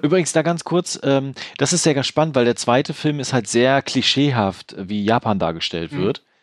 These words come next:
Speaker 1: Das fand ich ganz witzig, wie er dann an dieses Dorf fährt und noch diese Gedanken hat von wegen,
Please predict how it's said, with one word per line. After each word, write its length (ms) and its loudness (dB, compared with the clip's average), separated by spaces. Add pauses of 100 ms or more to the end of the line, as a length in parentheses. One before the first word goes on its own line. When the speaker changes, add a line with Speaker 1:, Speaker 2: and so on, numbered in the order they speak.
(260)
Speaker 1:
Das 100 -2
fand 140 2
ich 80 0
ganz 200 2
witzig, 280 0
wie 60 6
er 120 6
dann 120 0
an 60 -2
dieses 260 -2
Dorf 240 2
fährt 560 0
und 100 -6
noch 140 -2
diese 200 0
Gedanken 420 0
hat 140 0
von 160 -4
wegen, 240 2